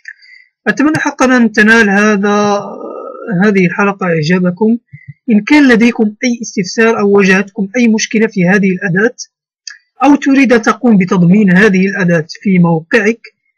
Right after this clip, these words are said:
فأنا جاهز. اطرح لي يعني سؤالك هنا، أدخل تعليق، أرسل لي تعليق، اكتب تعليقك هكذا مثلا، اضغط على إعلامي،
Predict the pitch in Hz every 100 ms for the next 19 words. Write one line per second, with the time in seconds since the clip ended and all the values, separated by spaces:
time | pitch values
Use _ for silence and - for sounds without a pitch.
0 | _ _ 247 240 247 254 185 165 233 202
1 | 240 214 - _ _ - 196 254 - 226
2 | 220 220 214 202 190 196 180 220 - 214
3 | 185 190 170 214 202 233 _ _ _ _
4 | _ 254 175 160 196 175 185 175 214 254
5 | _ - 180 - 208 180 180 160 175 262
6 | - _ _ _ _ - 311 - 285 220
7 | 233 214 202 226 214 196 180 170 202 202
8 | 196 170 175 165 170 208 254 262 _ _
9 | _ _ _ _ _ 285 208 220 220 202
10 | 196 185 151 180 214 190 226